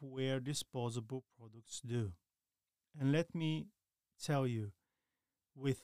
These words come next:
the worst strap I've ever held in my hand in my nineteen, almost twenty years of this hobby.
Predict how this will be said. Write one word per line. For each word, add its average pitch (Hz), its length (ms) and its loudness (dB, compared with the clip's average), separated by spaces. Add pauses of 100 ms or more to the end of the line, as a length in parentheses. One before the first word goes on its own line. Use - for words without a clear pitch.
the 127 140 0
worst 143 720 2
strap 143 340 2 (240)
I've 131 220 0 (160)
ever 139 320 0 (100)
held 127 300 0
in 135 180 -8
my 117 240 -6
hand 120 540 0 (400)
in 127 180 2
my 123 280 2
nineteen, 151 800 0
almost 143 340 -4
twenty 156 360 -4
years 139 300 0
of 120 140 -6
this 120 240 -10
hobby. 123 300 -2